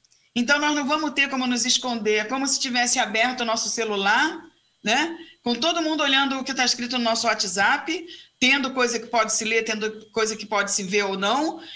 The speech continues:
e a gente vai ficar ali transparente, vai, "Nossa, mas você escreveu isso, você fez isso." É agoniante, é agoniante. Então, a gente precisa ir se preparando pra enfrentar não só esses nossos inimigos ocultos,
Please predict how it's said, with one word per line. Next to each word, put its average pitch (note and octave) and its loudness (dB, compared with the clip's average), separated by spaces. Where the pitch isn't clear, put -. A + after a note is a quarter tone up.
e C4 4
a C#4 2
gente D4 0
vai D4 2
ficar D4+ -2
ali C#4+ -2
transparente, D4 0
vai, C#4+ -4
"Nossa, C#4 2
mas C4 0
você D4 0
escreveu C4+ 0
isso, B3+ -2
você C#4 -4
fez A#3 -2
isso." C#4 -2
É C4 4
agoniante, C4+ 2
é G#3+ 0
agoniante. C4+ -2
Então, B3 0
a D4+ 2
gente C#4+ 0
precisa C#4+ -2
ir - 0
se C4+ -2
preparando B3+ 0
pra C4 4
enfrentar B3 0
não E4 2
só D#4 2
esses A#3+ 2
nossos A3+ 0
inimigos G#3+ -2
ocultos, G#3+ -2